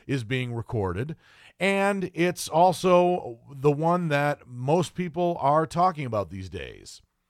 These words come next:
The first movie I'm going to be reviewing for you is Spider-Man Across the Spider-Verse.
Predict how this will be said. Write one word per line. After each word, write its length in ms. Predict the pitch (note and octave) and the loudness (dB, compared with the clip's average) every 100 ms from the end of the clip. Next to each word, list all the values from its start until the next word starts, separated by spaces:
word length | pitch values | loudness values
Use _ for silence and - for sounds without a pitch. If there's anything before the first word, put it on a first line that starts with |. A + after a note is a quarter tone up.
| _ _ _ _ - | _ _ _ _ -4
The 80 | |
first 300 | - D4 C4+ | 2 4 4
movie 200 | A3+ G#3+ | 4 2
I'm 140 | G3+ F3 | 2 4
going 140 | F3 | 2
to 60 | E3 | 2
be 100 | D3+ | 0
reviewing 360 | D3 G3 G3+ | 0 0 -2
for 200 | C3 D3 | -2 -4
you 260 | B2+ C3+ E3+ | -2 -2 -2
is 480 | C#3 C3+ B2 A#2 F#2+ | -2 0 0 -2 -8
Spider-Man 920 | - - - E3 A3+ A#3 G#3+ G#3+ G#3+ G#3 | -12 -12 -2 2 4 2 -2 -2 -4 -6
Across 600 | G#2+ - D#3+ F3+ F#3 - | -10 -6 2 2 2 -2
the 120 | D3+ | -8
Spider-Verse. 920 | - C#3 D3+ C#3 G#2 F#2 C#2+ - - | -6 -2 -2 -2 -4 -8 -12 -14 -16